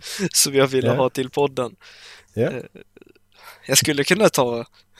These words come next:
Speaker 1: ett citat från Das Boot-serien. Bara för att det är kul.
Speaker 2: Ja.
Speaker 1: För de har en av de första scenerna i den serien, det är när en, <laughs> de är på en ubåt och sen så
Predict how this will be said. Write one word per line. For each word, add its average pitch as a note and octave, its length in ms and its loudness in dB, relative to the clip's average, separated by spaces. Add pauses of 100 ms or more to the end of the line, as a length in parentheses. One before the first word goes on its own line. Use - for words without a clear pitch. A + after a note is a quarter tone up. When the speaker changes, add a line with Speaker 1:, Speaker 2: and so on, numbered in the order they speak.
Speaker 1:
ett C3 140 -2
citat B2+ 440 0
från A#2+ 460 -4
Das B2 240 2
Boot-serien. C3+ 760 -2 (1000)
Bara B2+ 180 2
för B2+ 100 2
att B2 60 0
det B2+ 80 0
är - 20 -10
kul. B2 380 -4 (580)
Speaker 2:
Ja. F#2+ 280 -12 (460)
Speaker 1:
För - 140 -4
de F3 80 4 (220)
har D3 300 2 (320)
en C3+ 100 -8
av C#3+ 40 -4
de C#3 80 -2
första C#3+ 240 2
scenerna C3+ 440 0
i C#3 140 -10
den B2 120 -4
serien, C3 500 -2
det C#3+ 100 2
är C3 240 2
när B2+ 200 -10
en, B2+ 160 -14 (260)
<laughs> - 300 -12
de D#3+ 60 -4
är C#3 100 2
på - 120 -8
en A#2+ 60 -6
ubåt C3+ 440 -8
och B2+ 80 -6
sen C#3 180 2
så B2+ 200 -2